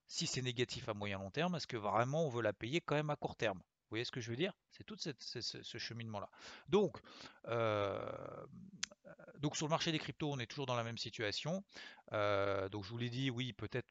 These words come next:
gros pic de volatilité à prévoir quand même. Donc prévoyez vos plans, vos zones d'intervention. Mettez des alertes en fait, hein. Moi c'est ce que je fais, euh, tous les jours. Bah tiens là, je l'ai fait, euh, par exemple ce matin. Là j'ai encore des alertes qui sont inactives. Je nettoie toutes mes alertes.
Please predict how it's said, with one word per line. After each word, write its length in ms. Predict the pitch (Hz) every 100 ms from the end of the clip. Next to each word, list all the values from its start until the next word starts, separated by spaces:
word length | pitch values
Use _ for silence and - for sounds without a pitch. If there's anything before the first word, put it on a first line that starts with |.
| -
gros 220 | - 131
pic 180 | - 117
de 80 | 120
volatilité 480 | 117 113 120 - 113
à 80 |
prévoir 400 | 104 113 104 101
quand 140 | - 92
même. 180 | 127 147
Donc 160 | 92
prévoyez 400 | - 117 120 117
vos 160 | 110 107
plans, 300 | - 110 113
vos 160 | 101
zones 160 | 98 104
d'intervention. 500 | 104 107 104 - 120
Mettez 260 | 131 165 165
des 220 | 127 117
alertes 280 | 143 139 104
en 60 |
fait, 220 | - 101
hein. 100 | 110 110
Moi 120 | 104
c'est 140 | 101
ce 80 | -
que 80 | 110
je 100 | -
fais, 160 | 113
euh, 160 | 104 87 -
tous 100 | 131
les 120 | 110
jours. 200 | 123 147
Bah 120 | 87
tiens 180 | - 110
là, 200 | 101 104 - - - - -
je 160 | 101
l'ai 100 | 107
fait, 240 | - 117 110
euh, 160 | 98
par 160 | 90 101
exemple 200 | 101 104
ce 100 | -
matin. 260 | 107 120 113
Là 120 | 107
j'ai 100 | 101
encore 240 | 95 107
des 160 | 101 98
alertes 260 | 110 120 -
qui 100 | -
sont 200 | 107 -
inactives. 580 | 131 123 - 139 110 -
Je 180 | 107 113
nettoie 480 | 120 - 120 123 113
toutes 200 | - -
mes 200 | 107 98
alertes. 400 | 92 135 -